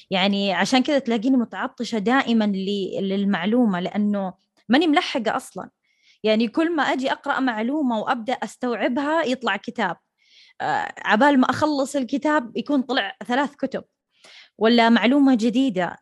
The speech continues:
فأنا بالنسبة لي نفس الشعور، إنه القهوة شيء، يعني، في بيني وبينه،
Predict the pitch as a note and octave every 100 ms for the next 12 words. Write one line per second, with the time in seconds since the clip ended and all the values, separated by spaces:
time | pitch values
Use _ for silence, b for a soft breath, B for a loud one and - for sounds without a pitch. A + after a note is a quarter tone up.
0 | - - G#3+ G#3+ G3+ F#3+ - - - -
1 | - - C#4 C4 B3 D4+ A#3 B3 C#4 A#3+
2 | A#3 C4 - A#3 - G#3+ A3+ F#3+ G#3+ A3
3 | G3+ F#3 B3 A#3+ G#3+ - A#3+ A#3 - _
4 | b b b _ F#3+ F3+ F#3+ G3 G3 F#3
5 | - B3+ B3+ A#3 F#3+ B3 B3+ A#3+ G3 A3+
6 | A#3 A#3 A3+